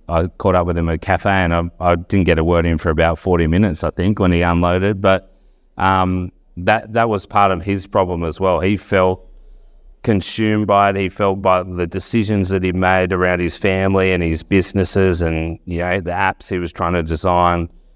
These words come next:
were that he, he had, he had failed. And failure is something that I've had to come to terms with in terms of, um, being okay with it.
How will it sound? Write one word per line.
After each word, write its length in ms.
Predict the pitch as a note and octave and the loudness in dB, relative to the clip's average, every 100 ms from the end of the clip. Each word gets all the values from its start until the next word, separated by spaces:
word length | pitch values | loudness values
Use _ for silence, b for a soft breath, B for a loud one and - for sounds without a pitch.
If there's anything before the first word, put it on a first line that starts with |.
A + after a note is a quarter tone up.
| _ - - - | _ -20 -20 -8
were 160 | F#2 F2+ | 0 2
that 240 | F2 F2 - | 4 0 -2
he, 480 | F2+ F#2 F#2 F#2 F2+ | -6 -2 0 0 0
he 140 | F#2+ | 2
had, 200 | F2+ E2+ - | 2 2 -2
he 140 | G2 F#2 | 0 2
had 240 | F#2 - | 0 0
failed. 580 | G2+ A#2 A#2 D#2 D2+ - - - | 0 2 2 -2 -6 -12 -18 -4
And 440 | F#2+ F#2 F2+ F2 - - - - - - - - - - | 0 0 0 -4 -10 -20 -20 -20 -20 -20 -20 -20 -10 0
failure 540 | G#2+ A#2 A#2+ A2 G2 | 2 4 2 2 2
is 160 | F2+ - | 0 0
something 520 | G2 F#2+ F2+ F#2 F2 | 0 0 0 -2 0
that 320 | F2+ E2+ - - - - | 0 0 -4 -20 -12 -2
I've 320 | F#2 F2+ E2+ | 2 2 0
had 280 | F#2+ F2+ - | -4 -4 -6
to 380 | - F2 F2 F2 | -4 -2 -2 -4
come 300 | - G2 F2+ E2 | -4 0 2 0
to 100 | E2+ | -2
terms 440 | F#2+ F2 F2 E2+ | -2 0 0 2
with 180 | F#2 E2+ | 2 4
in 160 | E2+ | 0
terms 460 | D#2+ F2+ F2 E2+ E2+ | 0 -2 0 0 0
of, 320 | E2+ E2 D#2+ - _ - | 2 2 -2 -10 _ -6
um, 500 | D#2+ D#2+ D#2+ D#2+ D#2+ - - _ - - - - | 0 2 2 0 -4 -12 -20 _ -20 -20 -12 -2
being 220 | F#2+ G2 | 0 2
okay 400 | F2 E2 E2+ F#2 | 2 0 0 2
with 220 | G#2 A2+ | 2 0
it. 120 | F3+ | -2